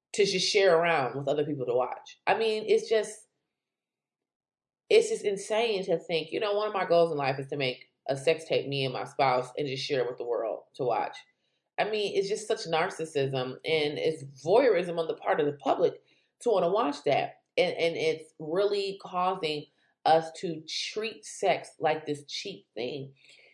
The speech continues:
We, and, and it's fueling part of the problem is that we don't look at sex as this special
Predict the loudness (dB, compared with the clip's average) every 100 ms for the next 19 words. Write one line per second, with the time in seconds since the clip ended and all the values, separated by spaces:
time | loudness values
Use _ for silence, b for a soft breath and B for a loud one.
0 | b _ -6 -4 -2 -4 -4 -6 -2 -2
1 | 0 -2 -2 -4 -4 -2 0 -2 0 0
2 | 0 -2 -2 -2 0 -2 -2 -2 -2 -2
3 | -4 -4 -4 -2 -2 -2 -4 -4 -6 -10
4 | -10 -4 0 0 0 -2 0 0 -4